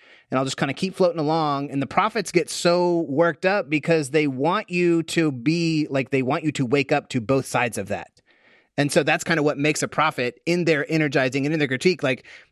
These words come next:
uh, we talked about how it's, it's not psychosis. It's not, they're not crazy. They might seem a little crazy because they feel things so intensely.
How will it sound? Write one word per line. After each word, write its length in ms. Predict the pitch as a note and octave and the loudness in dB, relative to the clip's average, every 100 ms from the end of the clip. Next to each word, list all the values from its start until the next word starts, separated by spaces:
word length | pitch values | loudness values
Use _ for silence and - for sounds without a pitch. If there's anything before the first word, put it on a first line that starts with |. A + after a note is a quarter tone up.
| _ | _
uh, 440 | C#3+ C#3+ C3+ B2+ B2+ | 2 2 2 0 -2
we 100 | C#3 | 0
talked 180 | D#3+ C3+ | 0 0
about 140 | C3+ | 0
how 100 | C3 | 0
it's, 200 | A#2+ - _ | -4 -10 _
it's 100 | - | -2
not 160 | F#3+ F#3+ | -2 0
psychosis. 720 | F#3+ G3+ G3 F#3 E3+ - - | 0 0 0 2 0 -2 -12
It's 140 | D3 | -4
not, 200 | F3+ E3+ | -2 0
they're 100 | D3 | -2
not 160 | F3 F#3 | -2 0
crazy. 600 | G3 F#3 F3 E3 D#3 D3 | 0 0 2 2 0 0
They 120 | D3+ E3 | 0 2
might 180 | F#3+ | 0
seem 220 | - G#3+ A#3 | 0 0 2
a 40 | |
little 160 | F3+ E3 | 0 2
crazy 480 | E3 E3 F3 F#3 | 0 2 2 0
because 380 | F#3+ C#3+ F3 D#3 | 0 0 2 2
they 140 | D3 D3 | 0 -2
feel 420 | - F3 F#3+ E3+ | -2 0 2 2
things 300 | - D#3+ D#3 | 0 -2 0
so 140 | E3 | 0
intensely. 600 | D3+ E3+ F#3 F3 D3+ C#3+ | 0 0 -2 0 0 0